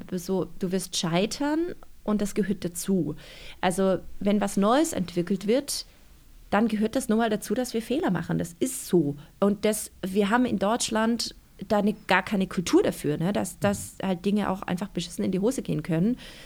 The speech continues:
Ähm, und das haben wir, „Ja, hab ich dir gleich gesagt, funktioniert nicht.“ Anstatt zu sagen, „Hab ich dir, a-, also funktioniert nicht? Okay, so funktioniert's nicht, dann lass uns,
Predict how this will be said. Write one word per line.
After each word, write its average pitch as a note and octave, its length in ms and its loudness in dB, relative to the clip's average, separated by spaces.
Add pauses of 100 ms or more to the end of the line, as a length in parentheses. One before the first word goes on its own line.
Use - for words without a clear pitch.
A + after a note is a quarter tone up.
(420)
Ähm, G3 460 4 (160)
und F#3 400 0
das G3 100 0
haben G3 140 0
wir, G3 80 0
„Ja, G#3+ 180 2
hab G#3 60 2
ich F3 60 0
dir G3 100 0
gleich F#3 220 -2
gesagt, F3 280 0
funktioniert F3+ 440 0
nicht.“ F3 140 0 (200)
Anstatt C#4 400 4
zu - 80 0
sagen, B3 240 0 (220)
„Hab G#3 120 2
ich G3 80 2
dir, F3+ 120 2 (220)
a-, G3+ 140 0 (140)
also G#3 260 4
funktioniert A#3+ 600 6
nicht? F#4+ 200 0
Okay, B3+ 260 2
so B3 200 4
funktioniert's G#3+ 680 2
nicht, A#3 200 2
dann G#3+ 140 2
lass G#3+ 200 2
uns, - 280 -2